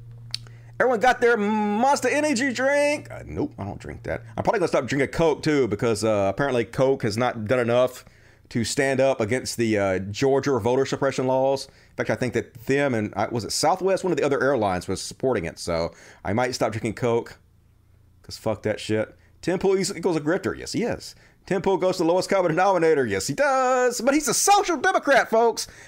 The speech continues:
He's a soc dem, isn't he? Isn't he, folks? 'Cause Sean Head said he is and has to be true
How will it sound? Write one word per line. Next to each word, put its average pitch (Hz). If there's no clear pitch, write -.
He's 320
a 277
soc 415
dem, 277
isn't 359
he? 415
Isn't 320
he, 320
folks? 320
'Cause 196
Sean 233
Head 214
said 185
he 180
is 180
and 117
has 214
to -
be 180
true 151